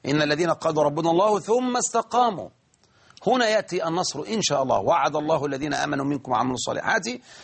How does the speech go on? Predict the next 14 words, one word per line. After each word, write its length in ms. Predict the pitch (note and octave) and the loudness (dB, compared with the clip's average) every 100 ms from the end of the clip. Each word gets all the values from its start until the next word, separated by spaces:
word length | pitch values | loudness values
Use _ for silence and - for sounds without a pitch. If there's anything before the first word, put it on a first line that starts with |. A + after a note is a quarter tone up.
| - | -4
ليستخلفنهم 1120 | B2 C#3+ - D#3 - D3 C3+ B3+ A#3 G3+ E3+ C3 | 0 0 0 -4 -4 -2 0 -2 -2 -2 -4 -4
في 80 | |
الأرض 320 | D3 D3 D#3 C#3 | -4 -2 -2 -2
كما 160 | D3 | -4
استخلف 400 | C3+ C3 C#3+ C3+ | -4 -4 -4 -2
الذين 340 | C3+ C3 C#3 C3 | 0 0 0 -2
من 80 | |
قبلهم 440 | B2+ B2+ C3 C#3+ B2+ - - - | -2 -2 -2 -2 -4 -12 -14 0
وليمكنن 840 | D3+ F#3+ E3+ D3 C#3+ C#3 C#3+ C#3 | 2 2 0 -4 -8 -6 -4 -2
لهم 220 | C3 A#2+ | 0 -2
دينهم 320 | A#2+ C3 A#2+ A#2+ | -2 0 0 0
الذي 180 | A2+ | 2
ارتضى 540 | A#2 - B2 A2 A2 - | 0 0 -2 2 0 0
لهم". 260 | G2+ D2 | -4 -8